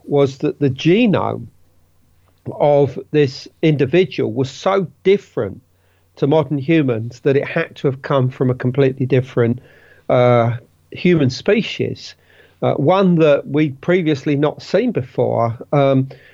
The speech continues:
and hence the name Denisovans. And the other important thing that came out of this genome sequencing in twenty ten and then again in twenty twelve with a higher, um, you know, uh, rate of, of, of,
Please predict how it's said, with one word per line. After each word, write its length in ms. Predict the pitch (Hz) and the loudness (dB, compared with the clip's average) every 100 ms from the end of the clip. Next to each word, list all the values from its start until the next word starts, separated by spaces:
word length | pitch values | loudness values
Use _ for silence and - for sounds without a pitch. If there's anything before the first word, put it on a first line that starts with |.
| _ _ | _ _
and 440 | 160 156 147 135 - - | -2 0 0 -2 -10 -8
hence 420 | 156 170 170 - - _ - | -2 0 -2 -10 -20 _ -2
the 160 | 156 | 0
name 300 | 156 156 156 | 2 0 -2
Denisovans. 960 | 135 156 185 - 135 127 113 117 - - _ _ _ - | -2 0 0 0 -4 -4 -6 -10 -16 -20 _ _ _ -2
And 380 | 165 151 131 - _ _ _ | 2 2 -2 -14 _ _ _
the 120 | 165 165 | 0 2
other 240 | 190 185 | 4 2
important 560 | 139 135 165 156 - - | 2 0 -2 -2 -10 -6
thing 340 | 175 160 135 | 0 0 0
that 140 | - | -2
came 260 | - 151 139 | -2 0 0
out 340 | 147 160 139 | 0 -2 -2
of 140 | 139 - | -6 0
this 260 | 135 131 | -2 -2
genome 540 | - - 151 143 135 123 | -6 -2 0 2 0 -2
sequencing 680 | - 185 - 139 113 135 120 | -2 -2 -2 -8 -4 -2 0
in 140 | 123 | -2
twenty 400 | 120 147 139 139 | 0 -2 0 -4
ten 300 | 127 147 131 | 0 2 2
and 120 | 127 139 | 2 2
then 100 | 131 | 2
again 320 | 131 151 143 | 2 2 2
in 180 | 127 127 | 0 -2
twenty 460 | - 143 135 127 | -2 -2 -2 -6
twelve 440 | - 151 135 113 - _ - _ - | -4 0 2 2 -4 _ -20 _ -6
with 120 | 143 135 | 0 0
a 60 | |
higher, 460 | 127 170 156 123 113 - _ - | 0 0 0 0 -4 -12 _ 0
um, 480 | 139 131 117 117 120 | 2 2 0 -4 -4
you 120 | 131 | -4
know, 200 | 123 113 - _ _ - | -2 -6 -10 _ _ -6
uh, 380 | 117 - - - - - - | -4 0 0 -2 -4 -10 -4
rate 480 | 131 160 175 135 - | 2 2 2 -2 -4
of, 200 | 135 131 - | -4 -4 -2
of, 280 | 139 127 - | 0 0 -2
of, 400 | 143 127 - - | -2 -2 -4 -10